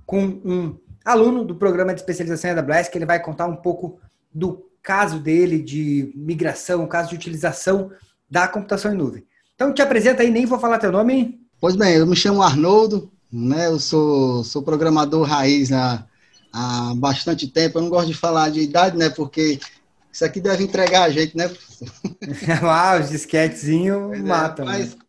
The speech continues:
Speaker 1: né?
Speaker 2: a gente é programador aí já, já, já há bastante tempo, né?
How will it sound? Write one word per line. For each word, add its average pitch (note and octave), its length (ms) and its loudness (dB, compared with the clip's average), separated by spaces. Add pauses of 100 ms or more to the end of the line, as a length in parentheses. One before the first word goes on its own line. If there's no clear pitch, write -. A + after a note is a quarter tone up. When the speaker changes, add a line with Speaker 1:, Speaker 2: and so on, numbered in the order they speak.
(520)
Speaker 1:
né? D3 220 -16
Speaker 2:
a E3 40 -10
gente D#3 140 -6
é G3+ 60 -2
programador G#3+ 640 0
aí G#3 120 2
já, G3 360 -2
já, D#3+ 360 -2 (140)
já D3+ 220 0
há - 20 0
bastante F3 580 -2
tempo, D3+ 300 -2 (240)
né? C#3+ 360 -6